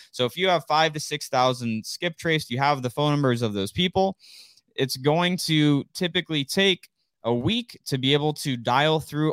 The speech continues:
all of those phone, all of those records of addresses and those people.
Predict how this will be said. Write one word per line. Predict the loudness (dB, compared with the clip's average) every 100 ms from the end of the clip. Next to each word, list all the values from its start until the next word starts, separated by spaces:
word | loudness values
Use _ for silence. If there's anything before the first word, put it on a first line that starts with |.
| 0
all | 4 6
of | 6
those | 4 0 0
phone, | 0 0 2
all | 4 6 6
of | 2
those | 0 -2
records | -2 -2 -2 -2 -2 -2 -6
of | -6 -6 -2
addresses | 0 2 0 -4 -4 -4
and | -4
those | -6 -4
people. | -4 -2 -4 -4